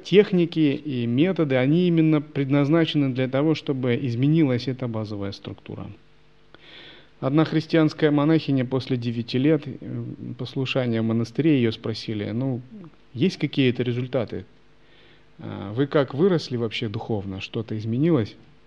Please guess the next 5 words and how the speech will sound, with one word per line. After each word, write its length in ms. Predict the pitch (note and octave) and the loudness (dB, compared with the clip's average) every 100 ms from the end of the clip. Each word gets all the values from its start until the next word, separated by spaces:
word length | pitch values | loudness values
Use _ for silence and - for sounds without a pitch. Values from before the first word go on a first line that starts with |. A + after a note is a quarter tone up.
| _ - - - - | _ -20 -20 -20 -14
Или 180 | C3 A2 | -6 -2
опыты 440 | A2 D3 D3+ C#3+ C#3 | 2 2 2 0 0
вы 140 | C3+ | 2
какие-то 480 | B2+ B2 B2+ B2 B2+ | 0 0 -2 0 -2
получили?" 720 | B2 A2 A2 - A#2+ G#2 G2+ | -4 -6 -6 -6 -4 -4 -8